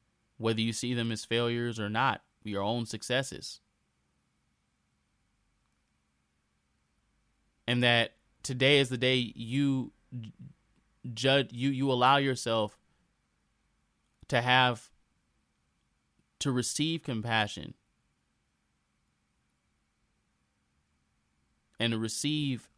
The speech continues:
authenticity and to have a revelation today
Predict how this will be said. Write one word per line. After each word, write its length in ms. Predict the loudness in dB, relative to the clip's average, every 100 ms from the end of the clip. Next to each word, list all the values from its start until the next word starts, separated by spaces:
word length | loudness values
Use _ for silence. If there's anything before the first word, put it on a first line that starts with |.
| _ 2
authenticity 840 | 2 2 -2 -4 -4 -6 -12 -20 -20 _ _ _ _ _ _ _ _ _ _ _ _ _ 0
and 280 | 2 2 0
to 480 | 0 0 0 -4 -10 _ _ _ _ _ _ _
have 280 | -4 0 2
a 60 | 0
revelation 680 | -2 -2 -2 -2 -2 -4 -6
today 420 | -4 -6 -6